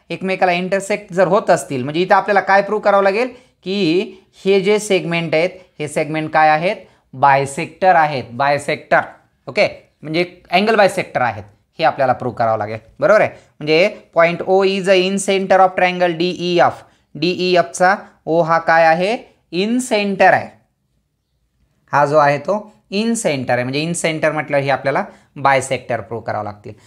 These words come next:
आता बायसेक्टर प्रूव्ह करण्याच्या अगोदर आपल्याला या ठिकाणी की ते, अ, कोन सायक्लिक दाखवावं लागतील. कोन सायक्लिक म्हणजे कधी असतात कोन सायक्लिक? कोन सायक्लिक आपण कधी म्हणतो? ज्या वेळेस जे अपोझिट अँगल असतात, अपोझिट अँगल हे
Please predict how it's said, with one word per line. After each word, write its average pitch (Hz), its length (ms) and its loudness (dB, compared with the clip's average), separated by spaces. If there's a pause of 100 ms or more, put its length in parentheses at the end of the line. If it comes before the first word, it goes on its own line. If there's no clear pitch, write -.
(140)
आता 202 160 2
बायसेक्टर 202 520 0
प्रूव्ह 214 240 -2
करण्याच्या 208 460 2
अगोदर 208 380 2 (340)
आपल्याला 202 320 2
या 202 200 4
ठिकाणी 202 580 0 (320)
की 185 100 -4
ते, 202 540 2 (240)
अ, 165 200 4
कोन 247 400 2
सायक्लिक 226 520 -2
दाखवावं 151 380 2
लागतील. 117 340 -6
कोन 214 320 -2
सायक्लिक 208 540 -2
म्हणजे 208 300 -4
कधी 220 180 0
असतात 220 340 0
कोन 208 180 -2
सायक्लिक? 196 460 -4 (260)
कोन 202 200 -2
सायक्लिक 202 400 0
आपण 196 240 2
कधी 214 220 -4
म्हणतो? 190 420 -2 (320)
ज्या 196 260 4
वेळेस 180 580 0 (400)
जे 202 80 2
अपोझिट 208 420 2
अँगल 202 280 2
असतात, 190 340 2 (280)
अपोझिट 196 440 -4
अँगल 180 340 2
हे 180 260 0